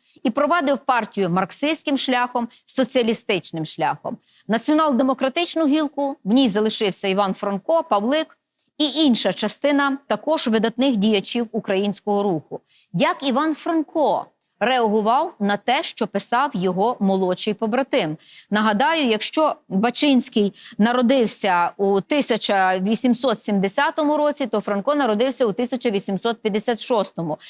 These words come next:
Трошки різниця у літах є. Це впливало, звичайно, і на світоглядову різницю, хоча це зовсім не, далеко не завжди визначається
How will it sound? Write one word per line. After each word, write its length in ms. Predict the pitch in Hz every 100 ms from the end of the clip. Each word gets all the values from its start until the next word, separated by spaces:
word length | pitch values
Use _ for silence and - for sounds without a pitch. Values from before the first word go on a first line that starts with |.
| - _
Трошки 380 | 285 330 - 330
різниця 520 | 262 196 247 247 269
у 140 | 247
літах 400 | 226 - 214 214 -
є. 440 | 196 175 233 170 135 _ - -
Це 360 | - 277 370
впливало, 640 | 392 _ 254 254 269 302 311
звичайно, 540 | 214 226 269 262 262
і 180 | 254 240
на 120 | 240
світоглядову 800 | 233 247 - 247 262 233 294 208
різницю, 440 | 190 196 220 247 247
хоча 260 | 240 - 220
це 240 | - 240 226 196
зовсім 560 | 160 269 262 269 233
не, 120 | 226 214
далеко 640 | 208 214 185 240 254 233
не 100 | 214
завжди 360 | 214 202 240
визначається 840 | 254 208 214 202 214 214 208 -